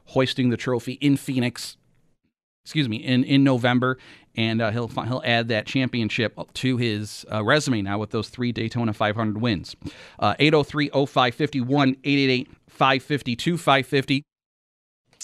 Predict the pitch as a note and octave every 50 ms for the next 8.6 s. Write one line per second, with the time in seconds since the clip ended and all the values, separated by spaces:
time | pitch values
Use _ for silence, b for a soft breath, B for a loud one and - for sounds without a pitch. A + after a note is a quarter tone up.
0 | - - D#3+ F3+ F3 D#3 - - G3+ - - - A3 F#3 D3 C3 B2+ B2+ B2+ C3
1 | - C3 B2+ C3 D3 D3+ D#3+ - D3+ C#3+ D3+ D#3 C#3 A#2+ A#2+ C3 D#3 D#3+ C3 -
2 | - D3 B2 A2+ A2+ - C#3 C3+ C3+ A#2+ C3 B2+ A2+ A#2+ C3 B2+ B2 - B2 A2+
3 | - - C#3+ C3+ C3 C3 C3 - - - D3+ E3 G#3+ C4+ A3+ D#3 A#2 G#2+ G#2 G2+
4 | A2 A2+ b b b b b b b b b b b B2 A#2+ B2 - D#3 E3+ F3
5 | E3 - F#3 D#3+ F3+ B3 C4+ A3+ D#3+ C3 A#2+ A#2 G#2+ - A2 A#2 A#2+ A2+ A2+ D3
6 | D3+ E3 E3+ F3+ D#3+ E3 D#3 D#3 C#3+ C#3 C3 E3 F#3 E3 D3+ D3 C#3+ C#3+ C3+ D3+
7 | C#3+ C#3 C3+ C#3 C3 C#3 C#3 C#3 C3 C#3 C3+ B2 C#3 C#3 C3+ B2 - B2+ A#2+ A#2
8 | C#3+ E3 G3 G3 D3+ B2+ A#2+ A2 A2 A#2 A#2